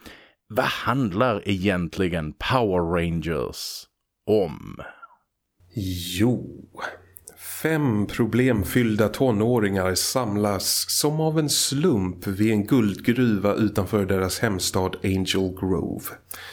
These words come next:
Speaker 2: De känner endast varandra från kvarsittningen på skolan, men av olika anledningar hamnade på exakt samma plats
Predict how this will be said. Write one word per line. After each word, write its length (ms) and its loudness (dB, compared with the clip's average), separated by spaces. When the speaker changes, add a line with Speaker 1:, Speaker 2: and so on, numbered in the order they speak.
Speaker 2:
De 120 0
känner 580 2
endast 500 0
varandra 420 0
från 280 -2
kvarsittningen 880 0
på 140 -4
skolan, 720 -2
men 320 2
av 340 -2
olika 480 0
anledningar 720 2
hamnade 460 0
på 260 0
exakt 460 -2
samma 340 2
plats 580 -4